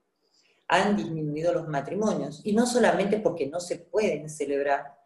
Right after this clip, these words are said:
sino porque hay muchas parejas que vivían juntas y les tocó vivir la pandemia y se dieron cuenta que no eran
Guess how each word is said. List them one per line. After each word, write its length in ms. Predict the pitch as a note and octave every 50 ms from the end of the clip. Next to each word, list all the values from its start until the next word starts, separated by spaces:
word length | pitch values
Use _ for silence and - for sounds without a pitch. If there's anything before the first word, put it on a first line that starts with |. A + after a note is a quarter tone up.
| _ _ _
sino 400 | _ - - - D#3+ E3 F3+ F3+
porque 260 | F3+ F#3 F3+ - F3
hay 120 | E3 E3+ F#3
muchas 400 | G#3+ A#3+ A#3 - A3+ A3 - -
parejas 560 | - D#3 D#3 F#3 A3 G#3+ - - C#3 - -
que 100 | - D3+
vivían 480 | C#3 C#3 C#3 C#3+ F3+ F#3 F3 E3+ B2+ D#3
juntas 760 | - - - G3 G3 F#3+ F3+ - C3+ C#3 D3+ - - - _ _ _ _ _ _ _ -
y 120 | - D#3
les 200 | C#3+ D3+ D3+ - -
tocó 380 | D#3+ D3 - - - A#3 A#3
vivir 360 | A3 G3 E3+ E3 E3+ E3+ F3 E3+
la 120 | E3 D#3+
pandemia 720 | D#3+ C#3+ C#3 C#3+ C#3+ D#3 D3+ D3+ D3+ D3 D3 D3 - - _ _ _ -
y 80 | D#3+ D#3
se 140 | - D#3
dieron 300 | D3 D#3 E3 E3+ E3+ D3+
cuenta 380 | D3+ D#3 D#3+ D#3+ D#3 D#3 D3+ -
que 140 | - C#3+ C#3
no 600 | D3+ D3+ D3+ D#3 D#3 D#3 D#3 E3+ F3 E3+ D#3 D3+
eran 400 | D3+ D3+ D3 C#3+ C#3 C#3+ D3